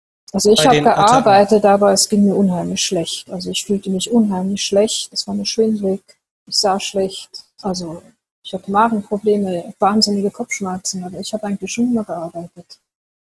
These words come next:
Speaker 1: Also
Speaker 2: Ja.
Speaker 1: ich habe mir einfach durchgemogelt, die sechs Tage im Monat oder wie lange das dann auch ging.
Speaker 2: Ja. Wahnsinn.
Speaker 1: Und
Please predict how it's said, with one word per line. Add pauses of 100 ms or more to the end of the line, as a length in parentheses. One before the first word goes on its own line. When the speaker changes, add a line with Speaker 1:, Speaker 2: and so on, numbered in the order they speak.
(440)
Speaker 1:
Also
Speaker 2:
Ja.
Speaker 1:
ich
habe
mir
einfach
durchgemogelt,
die
sechs
Tage
im
Monat
oder
wie
lange
das
dann
auch (120)
ging. (460)
Speaker 2:
Ja. (840)
Wahnsinn.
Speaker 1:
Und